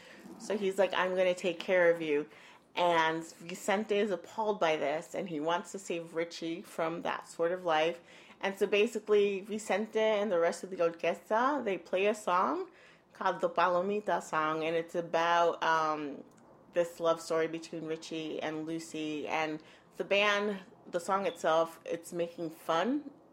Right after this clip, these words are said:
of Lucy and their relationship. And the song is meant to sort of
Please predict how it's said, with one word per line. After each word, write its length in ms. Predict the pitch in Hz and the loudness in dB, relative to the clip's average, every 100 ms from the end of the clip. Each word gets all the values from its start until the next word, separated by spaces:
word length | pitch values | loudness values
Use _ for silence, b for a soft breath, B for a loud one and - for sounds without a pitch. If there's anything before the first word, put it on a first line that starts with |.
| _ | _
of 200 | 196 214 | 0 2
Lucy 680 | 208 247 262 - 277 285 269 | 2 -2 -2 -4 -4 -2 0
and 440 | 214 208 202 190 180 | 2 0 0 -4 0
their 160 | 185 | 0
relationship. 960 | 190 185 185 233 - 247 247 269 294 320 B B B B | 2 2 0 0 -2 -2 0 0 2 0 B B B B
And 300 | - 196 202 | 0 2 2
the 60 | 208 | 0
song 280 | 269 269 339 | 4 4 4
is 160 | 302 | 0
meant 200 | 240 240 | 0 0
to 240 | - 240 220 | 0 0 0
sort 240 | 220 208 | 0 0
of 240 | 190 185 | 0 -2